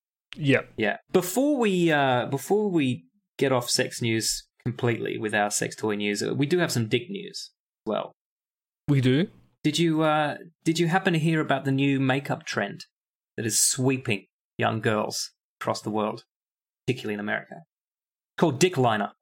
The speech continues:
Speaker 1: I've just clicked on the link. What the hell?
Speaker 2: Yeah, so you've heard of,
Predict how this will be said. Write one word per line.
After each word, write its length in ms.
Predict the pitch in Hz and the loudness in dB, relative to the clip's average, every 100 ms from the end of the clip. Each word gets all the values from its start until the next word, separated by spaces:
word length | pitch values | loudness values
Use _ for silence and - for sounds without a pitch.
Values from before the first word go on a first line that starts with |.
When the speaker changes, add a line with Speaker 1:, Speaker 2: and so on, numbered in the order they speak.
| _ _ _ _ _ - | _ _ _ _ _ 2
Speaker 1:
I've 160 | 190 160 | 4 4
just 180 | 190 - | 2 4
clicked 240 | 220 - | 2 2
on 80 | 180 | 4
the 80 | 175 | 6
link. 300 | 185 170 - | 4 4 2
What 220 | 320 - | 4 6
the 160 | 453 | 6
hell? 360 | 233 190 294 415 | 6 6 6 8
Speaker 2:
Yeah, 260 | 480 - - | 6 6 4
so 180 | - 170 | 2 2
you've 240 | 175 190 | 2 2
heard 220 | 190 262 | 2 2
of, 200 | 220 160 | 0 -2